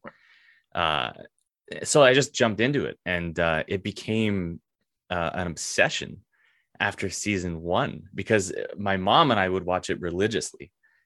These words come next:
Speaker 2: and it would be our weekly show basically throughout most of my childhood, or late, I think late teens, early twenties probably at that time.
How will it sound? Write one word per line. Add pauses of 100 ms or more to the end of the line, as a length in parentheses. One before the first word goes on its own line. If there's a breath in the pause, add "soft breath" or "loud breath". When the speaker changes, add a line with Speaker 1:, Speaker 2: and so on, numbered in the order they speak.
(100)
Speaker 2:
and
it
would
be
our
weekly
show (260)
basically
throughout
most
of
my
childhood,
or
late, (360)
I
think
late
teens,
early
twenties
probably
at
that
time.